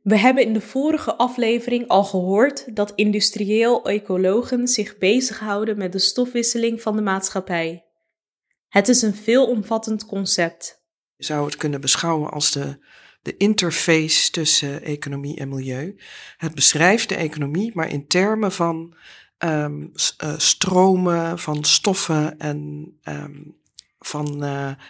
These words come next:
Speaker 2: energie. En als zodanig, eh, ja, kun je zeggen van, nou, wat er in de economie gebeurt, dat heeft consequenties voor die materiaalstromen en, en energie. En dat op zijn beurt heeft weer, ehm,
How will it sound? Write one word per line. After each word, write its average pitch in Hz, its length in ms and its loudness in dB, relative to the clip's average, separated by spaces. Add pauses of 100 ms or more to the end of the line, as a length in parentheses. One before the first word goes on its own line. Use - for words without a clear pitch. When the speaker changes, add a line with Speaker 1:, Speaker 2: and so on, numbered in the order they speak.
Speaker 2:
energie. 160 640 4 (760)
En 165 340 2
als 165 280 4
zodanig, 180 1040 2
eh, 165 240 -4
ja, 151 220 2
kun 151 180 -2
je 147 100 2
zeggen 143 240 0
van, 147 80 -2
nou, 135 140 0
wat 156 160 0
er 160 120 2
in 151 80 2
de 151 80 2
economie 147 480 0
gebeurt, 151 400 0
dat 160 240 2
heeft 147 220 0
consequenties 156 800 2
voor 147 160 -2
die 143 220 -6 (480)
materiaalstromen 151 1120 4
en, 147 200 -6
en 143 340 -6
energie. 143 680 2 (480)
En 151 320 4
dat - 560 2 (180)
op - 360 -6 (140)
zijn 160 360 4
beurt 170 260 4
heeft 156 380 -2
weer, 147 340 0
ehm, 143 300 -4